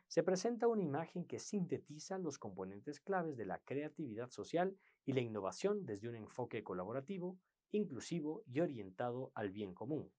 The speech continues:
La clave está en vincular la creatividad con la acción colectiva, promoviendo un entorno de colaboración, experimentación y aprendizaje.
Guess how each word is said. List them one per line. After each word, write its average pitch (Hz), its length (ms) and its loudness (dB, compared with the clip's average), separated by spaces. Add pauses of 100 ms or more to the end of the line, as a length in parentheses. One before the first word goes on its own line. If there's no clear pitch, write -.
La 87 160 -2
clave 127 380 8 (240)
está 110 200 2
en 160 120 4
vincular 143 480 0
la 196 100 4
creatividad 160 760 -2
con 160 200 0
la 110 60 0
acción 113 360 -4
colectiva, 101 640 -4 (340)
promoviendo 180 720 8
un 175 160 4
entorno 151 540 2
de 107 160 2
colaboración, 117 920 2 (100)
experimentación 190 1120 0
y 147 160 2
aprendizaje. 92 800 -2